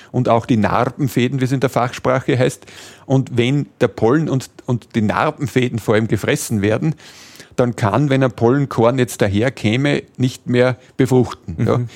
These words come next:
Speaker 1: Jetzt habe ich dann auch durch den intensiven Fraß der Käfer an den Narben und,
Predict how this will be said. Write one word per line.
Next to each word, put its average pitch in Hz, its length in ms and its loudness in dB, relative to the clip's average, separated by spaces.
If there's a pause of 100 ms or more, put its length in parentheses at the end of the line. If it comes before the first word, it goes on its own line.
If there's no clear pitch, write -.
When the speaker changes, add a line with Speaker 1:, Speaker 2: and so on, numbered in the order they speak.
(180)
Speaker 1:
Jetzt 123 240 0
habe 107 240 2
ich - 100 -4
dann 131 280 0
auch 123 440 0
durch 123 160 0
den 113 200 0
intensiven 131 680 -2
Fraß 98 420 -2
der - 100 0
Käfer - 420 0
an 104 100 -2
den 101 140 0
Narben 113 440 -4
und, - 220 -6